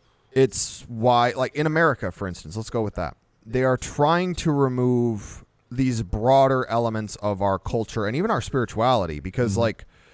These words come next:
Speaker 1: there are figures who have been venerated in the past in the United States and still are, like Columbia,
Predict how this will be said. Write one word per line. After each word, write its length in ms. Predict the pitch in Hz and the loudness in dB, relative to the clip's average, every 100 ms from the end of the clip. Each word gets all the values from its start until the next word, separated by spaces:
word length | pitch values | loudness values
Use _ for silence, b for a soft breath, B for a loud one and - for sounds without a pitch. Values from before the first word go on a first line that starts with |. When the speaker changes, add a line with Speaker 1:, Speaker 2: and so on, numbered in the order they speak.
| b b | b b
Speaker 1:
there 200 | 120 139 | 0 2
are 520 | 101 131 131 127 120 - | 4 4 6 4 0 -6
figures 720 | - - 190 143 110 110 - - | -16 -2 -2 0 -2 -4 -6 -12
who 180 | - 131 | -4 -2
have 300 | 110 113 113 | 0 0 -2
been 140 | 120 107 | -4 -4
venerated 640 | 117 117 104 98 98 92 | -4 0 0 0 -2 -6
in 140 | - 110 | -6 -4
the 80 | 101 | -4
past 420 | 107 104 90 - | -2 -2 -2 -6
in 60 | |
the 40 | 101 | -6
United 160 | 98 92 | -6 -6
States 220 | 110 107 | -6 -6
and 120 | 123 | -10
still 240 | - 170 | -4 -2
are, 220 | 131 50 - | 0 -2 -8
like 240 | 95 90 | -8 -8
Columbia, 720 | - 120 127 123 107 82 71 | -10 -4 -2 -2 -4 -4 -6